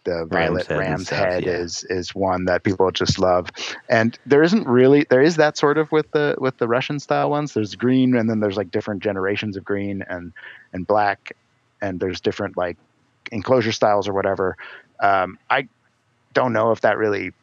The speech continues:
Speaker 1: matters, 'cause those, th-, those, you know, the, it's, it's a crapshoot what you're gonna get in there. They could be, uh,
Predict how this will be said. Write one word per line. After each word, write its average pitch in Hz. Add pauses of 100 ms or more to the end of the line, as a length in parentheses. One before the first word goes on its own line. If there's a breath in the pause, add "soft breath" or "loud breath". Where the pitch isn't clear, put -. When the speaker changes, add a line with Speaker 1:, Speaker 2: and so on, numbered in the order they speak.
(140)
Speaker 1:
matters, 113
'cause 104
those, 104 (300)
th-, 107 (520)
those, 110 (160)
you 120
know, 110
the, 107
it's, 120
it's 120
a 117
crapshoot 127
what 90
you're 90
gonna 87
get 92
in 85
there. 87
They 90
could 98
be, 90 (920 loud breath)
uh, 85